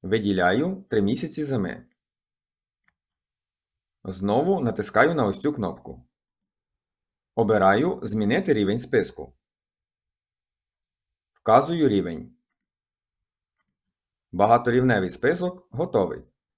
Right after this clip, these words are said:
Також у цьому відео хочу розглянути стилі. Вони знаходяться ось тут. Для початку виділю текст.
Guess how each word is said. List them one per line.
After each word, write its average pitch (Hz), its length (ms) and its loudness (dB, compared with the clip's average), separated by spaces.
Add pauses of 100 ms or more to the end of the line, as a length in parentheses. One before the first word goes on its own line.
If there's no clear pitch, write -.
(120)
Також 143 500 2
у 123 80 -4
цьому 113 260 0
відео 117 420 2
хочу 151 400 0
розглянути 104 520 0
стилі. - 440 -4 (600)
Вони 120 300 2
знаходяться 170 580 0
ось 190 240 -4
тут. - 300 -10 (580)
Для 110 180 2
початку 151 480 0
виділю 107 360 2
текст. - 460 -6